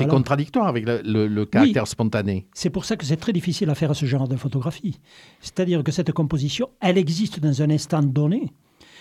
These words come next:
Speaker 1: Cet instant donné, il peut être, euh,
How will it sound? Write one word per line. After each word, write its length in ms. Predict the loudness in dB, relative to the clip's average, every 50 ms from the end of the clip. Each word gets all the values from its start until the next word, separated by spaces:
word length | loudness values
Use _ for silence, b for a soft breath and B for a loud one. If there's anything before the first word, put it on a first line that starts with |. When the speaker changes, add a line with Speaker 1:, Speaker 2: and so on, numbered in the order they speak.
| B B B
Speaker 1:
Cet 300 | -2 0 0 2 2 0
instant 260 | 0 0 2 2 4
donné, 460 | 4 4 4 4 4 4 2 0 -4 -10 -16
il 140 | -14 -10 -6
peut 140 | -6 -4 -2
être, 280 | -2 -2 -2 -4 -6 -8
euh, 580 | -8 -6 -6 -6 -6 -6 -6 -8 -8 -10 -10